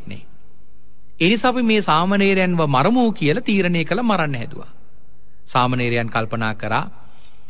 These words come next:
"මම කිසිම මාර්ගයකට, ඵලයකට පත් වෙලා නෑ. මම ශ්‍රමණ ධර්මේ පුරලා නෑ. ඒ නිසා මට මැරෙන එක අලාභයි. ඒ නිසා උපායක් යොදන්න ඕන" කියලා සොර නායකයාට මෙහෙම කියනවා. පින්වත්නි, එක දවසක්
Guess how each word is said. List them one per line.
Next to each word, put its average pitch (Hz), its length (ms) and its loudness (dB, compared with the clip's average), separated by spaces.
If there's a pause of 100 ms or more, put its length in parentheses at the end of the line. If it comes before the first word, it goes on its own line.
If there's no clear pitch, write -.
(200)
"මම 131 260 2
කිසිම 143 520 0
මාර්ගයකට, 135 680 0
ඵලයකට 131 500 -2
පත් 139 260 -2
වෙලා 117 200 -4
නෑ. 107 100 -4
මම 135 180 0
ශ්‍රමණ 147 460 -2
ධර්මේ 190 280 0
පුරලා 156 360 0
නෑ. 107 140 -2
ඒ 90 100 -6 (560)
නිසා 151 200 0
මට 143 240 2
මැරෙන 123 340 0
එක 180 120 0
අලාභයි. 143 580 2 (680)
ඒ 139 120 0
නිසා 165 200 4
උපායක් 202 500 4
යොදන්න 190 360 0
ඕන" 151 200 0
කියලා 127 400 2 (360)
සොර 139 260 0
නායකයාට 120 520 0
මෙහෙම 117 260 -4
කියනවා. - 440 -6 (920)
පින්වත්නි, 113 520 -2 (1080)
එක 147 240 -2
දවසක් 156 520 0